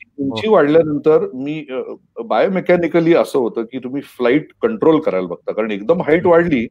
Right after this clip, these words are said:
Speaker 1: की तुमचा
Speaker 2: हम्म.
Speaker 1: बॉल जास्त ओव्हर पिच जायला लागतो.
Speaker 2: Exactly.
Speaker 1: किंवा
Speaker 2: पुढे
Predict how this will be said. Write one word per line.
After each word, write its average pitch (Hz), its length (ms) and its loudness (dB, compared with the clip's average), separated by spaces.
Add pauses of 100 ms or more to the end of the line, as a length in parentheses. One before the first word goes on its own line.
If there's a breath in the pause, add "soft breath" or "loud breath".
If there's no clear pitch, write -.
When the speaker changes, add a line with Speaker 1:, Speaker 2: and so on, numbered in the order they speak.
(340 soft breath)
Speaker 1:
की 147 60 -4
तुमचा 135 280 -2
Speaker 2:
हम्म. - 80 -2
Speaker 1:
बॉल 143 160 4
जास्त 143 260 -2
ओव्हर 127 320 2
पिच 113 260 -6
जायला 92 220 -2
लागतो. 85 420 -10 (120)
Speaker 2:
Exactly. 107 280 -2
Speaker 1:
किंवा 131 220 -2 (120)
Speaker 2:
पुढे 127 180 4